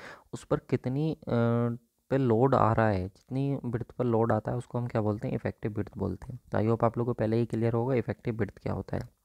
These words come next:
दूसरी चीज़, यहाँ पे हमको एल नॉट बताना है, एल नॉट क्या होता है। तो देखो, एल नॉट जो होता है आप लोग का, इसको हम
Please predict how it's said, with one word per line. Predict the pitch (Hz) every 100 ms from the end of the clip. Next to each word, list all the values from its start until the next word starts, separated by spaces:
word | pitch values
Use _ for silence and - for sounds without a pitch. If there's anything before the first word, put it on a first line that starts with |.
| _ _ _ _ _ _ _ 127
दूसरी | 117 117 120
चीज़, | 110 92 92 - - -
यहाँ | - 117
पे | 135
हमको | 135 135
एल | - 107
नॉट | 113 117 120
बताना | 113 - 98
है, | 110
एल | 107
नॉट | 101 98 101
क्या | 101
होता | 92 -
है। | - - - -
तो | 127
देखो, | 135 139 -
एल | 113
नॉट | 110 117 135
जो | 131 127
होता | 123 113 -
है | 104
आप | 104 -
लोग | 101
का, | -
इसको | 127 - - 123
हम | 127